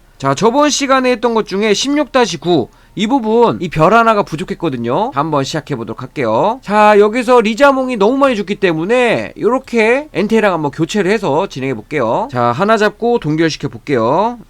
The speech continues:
요거 동결되나요? 오케이. 너무 잘 오는데? 불꽃 소용돌이로 한 명을 확실히 없애줄게요.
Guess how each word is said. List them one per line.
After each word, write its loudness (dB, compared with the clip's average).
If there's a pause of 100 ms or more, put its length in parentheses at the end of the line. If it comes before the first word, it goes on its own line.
요거 -10
동결되나요? 0 (380)
오케이. -2 (260)
너무 -2
잘 2
오는데? -2
불꽃 -8
소용돌이로 0
한 -2
명을 2
확실히 -4
없애줄게요. 0